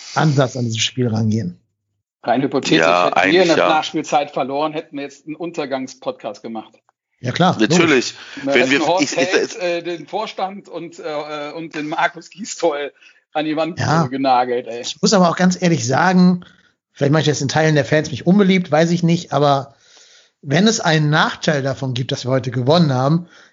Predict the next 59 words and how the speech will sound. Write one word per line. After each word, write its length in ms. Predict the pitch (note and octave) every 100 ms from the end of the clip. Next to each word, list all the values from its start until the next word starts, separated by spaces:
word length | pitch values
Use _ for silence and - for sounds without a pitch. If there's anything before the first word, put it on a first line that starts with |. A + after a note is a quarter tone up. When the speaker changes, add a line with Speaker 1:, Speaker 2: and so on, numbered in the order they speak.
| _
Speaker 1:
ist 120 | D3+
es 100 | C3
ja 100 | D3
der, 180 | C#3 D3+
dass 180 | C#3+ D3
wir 60 |
jetzt 120 | C#3
weiter 240 | C3 D#3+ D3
mit 140 | B2+
Gistol 260 | C#3+ - C3
machen 220 | C3 C#3
für 100 | C3
mindestens 400 | C3+ C3+ B2 A#2+
fünf 160 | C3+ A#2+
Spiele. 400 | - C#3 A#2 - _ _ _ _
Speaker 2:
Mhm. 480 | G#2+ G2+ - G#2 - _ _ _ _ _ _ - - - - - - - -
Ja, 100 | C3+
ich 140 | -
bin 180 | - A#3+
da 60 | A3+
immer 220 | A3+ A3+
so 100 | G#3
in 80 | G3
den 100 | G#3
Hin 80 | A#3
und 140 | G#3+
Her 120 | G#3
gerissen. 320 | F#3+ D3+ - -
Es, 200 | G3 -
ich 120 | G3+
finde, 180 | A#3 A#3
es 100 | A3+
gibt 180 | A3 -
keinen 360 | D#3+ F#2+ D2+ _
vernünftigen, 720 | - D#3+ D#3+ - C#3+ G#2+ G2+ - -
außer 260 | C#3+ E3
den 100 | D4+
Uwe 200 | F3 D3
Koschinat. 540 | - C#3 C3+ G2 - -
Aber 140 | C3
da 120 | C#3
bin 200 | C3 D3
ich 140 | D3+ C#3+
in 60 |
meinem 120 | C3+
Speaker 3:
Ja, 60 | E3+
Speaker 2:
Fanclub 440 | D#3+ - G2+ A2+ G#2+
Speaker 3:
aber, 40 |
Speaker 2:
da, 180 | C#3 C3+
Speaker 3:
aber, 240 | A2 G#2+ - - -
Speaker 2:
da 100 | C#3
Speaker 3:
aber 160 | C#3 -
Speaker 2:
auch 20 |
Speaker 3:
jetzt 140 | A#2+ A#2+
Speaker 2:
nicht 80 |
Speaker 3:
mal, 100 | C3+
Speaker 2:
so 60 | -
Speaker 3:
aber, 160 | A2 A2
Speaker 2:
immer, 240 | - C#3